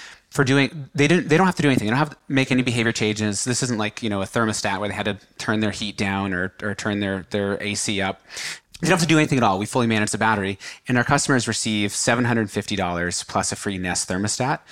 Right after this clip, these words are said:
for being part of the program. So you just, you're just sitting there. You've already got solar savings. You got a battery for backup. And then Sunrun comes to you and says, "Hey,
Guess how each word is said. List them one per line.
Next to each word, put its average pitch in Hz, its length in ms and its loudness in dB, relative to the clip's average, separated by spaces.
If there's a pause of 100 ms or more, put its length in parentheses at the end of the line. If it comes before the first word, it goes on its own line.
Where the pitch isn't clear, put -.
(200)
for 120 140 0
being 107 240 0
part 123 240 2
of 107 40 -2
the 98 60 -4
program. 82 360 -6
So - 120 2
you 135 60 4
just, 139 320 -2
you're 165 100 4
just 180 140 2
sitting 196 220 4
there. 127 120 4
You've 123 140 2
already 151 180 4
got 160 180 2
solar 165 220 4
savings. 120 460 0
You - 20 -4
got 131 140 4
a - 20 2
battery 147 260 2
for 151 80 0
backup. 110 520 2 (340)
And 127 100 2
then 120 120 4
Sunrun 139 320 4
comes 120 220 2
to 123 40 0
you 117 80 2
and 107 100 0
says, 101 280 2
"Hey, 107 380 2